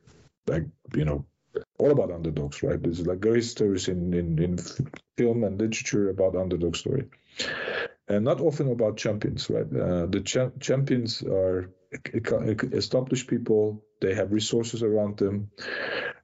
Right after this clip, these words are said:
And the funny thing, in, like, in boxing, like, most of the time the champions won, right? The majority of the time, the, the, it's so rare that the, um, underdogs wins,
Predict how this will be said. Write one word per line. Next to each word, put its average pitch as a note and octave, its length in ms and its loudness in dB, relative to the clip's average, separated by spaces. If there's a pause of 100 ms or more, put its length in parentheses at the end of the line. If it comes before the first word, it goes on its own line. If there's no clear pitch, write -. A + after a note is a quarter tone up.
(120)
And A2 280 2
the A#2+ 60 0
funny F3 200 2
thing, C#3+ 120 4
in, A2 140 0
like, G#2+ 220 2
in G2 120 -4
boxing, A#2+ 380 0
like, F#2 180 0
most C3 220 2
of A#2+ 120 0
the A#2+ 80 -2
time G#2 120 2
the F2+ 80 0
champions G2 420 -2
won, F2+ 260 0 (180)
right? F2+ 180 0
The F2+ 380 0 (120)
majority G#2 400 2
of F#2 120 0
the - 80 -10
time, F#2+ 280 -2
the, F#2+ 300 2
the, G2 280 2
it's A2+ 180 0
so C3 180 2
rare A#2+ 400 4
that G2 260 -2
the, F2 400 0 (300)
um, F2+ 600 0 (720)
underdogs A#2 500 2
wins, G#2 320 0